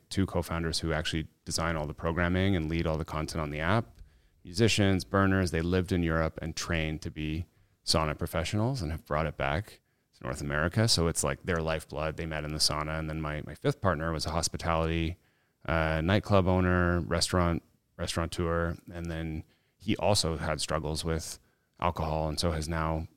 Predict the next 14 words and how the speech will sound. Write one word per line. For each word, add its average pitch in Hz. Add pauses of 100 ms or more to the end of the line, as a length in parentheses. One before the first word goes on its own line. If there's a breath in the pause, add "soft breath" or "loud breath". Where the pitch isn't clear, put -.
become 80
sober 80
as 78
well. 76
So -
it 69
was, 87
like, 71 (320)
the -
five 87
of 85
us 82
were 71
so 76